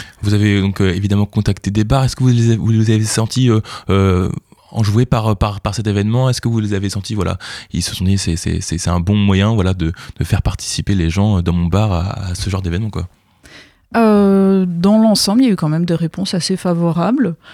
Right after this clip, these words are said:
Speaker 2: je, je dirais. C'est, j'étais pas la plus, la, la personne, euh, la, qui se chargeait le plus de ça, mais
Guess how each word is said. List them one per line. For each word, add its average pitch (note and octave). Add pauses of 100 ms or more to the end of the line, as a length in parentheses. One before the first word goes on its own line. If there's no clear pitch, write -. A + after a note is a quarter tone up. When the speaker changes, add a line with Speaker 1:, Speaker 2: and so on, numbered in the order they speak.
(240)
Speaker 2:
je, E3+
je E3
dirais. E3 (460)
C'est, G3+
j'étais E3+
pas G3
la F#3+
plus, G#3 (140)
la, G3
la F3+
personne, F#3
euh, E3+
la, D#3+ (300)
qui -
se F3+
chargeait F3
le F3+
plus G3
de F#3+
ça, B3
mais G3